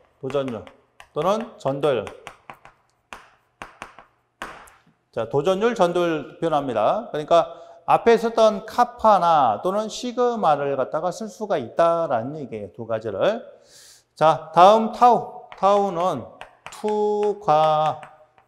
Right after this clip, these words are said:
율이라고 해서 요거로, 예, 활용을 갖다 합니다. 투과율. 일단 적어 놓으세요. 예, 나중에 뒤에 다 나옵니다.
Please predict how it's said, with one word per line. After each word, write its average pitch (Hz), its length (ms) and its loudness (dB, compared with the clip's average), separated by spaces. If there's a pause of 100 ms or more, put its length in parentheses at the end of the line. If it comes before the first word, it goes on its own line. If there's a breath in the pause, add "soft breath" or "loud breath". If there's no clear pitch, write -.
(220)
율이라고 147 880 0
해서 143 640 0
요거로, 131 800 -2
예, 101 240 -8
활용을 131 360 -4
갖다 113 140 -6
합니다. 175 400 -10 (260)
투과율. 127 680 -6 (480)
일단 156 220 -4
적어 165 240 -2
놓으세요. 131 800 -2
예, 110 140 -8
나중에 117 420 -8
뒤에 120 200 -12
다 117 120 -8
나옵니다. 107 340 -10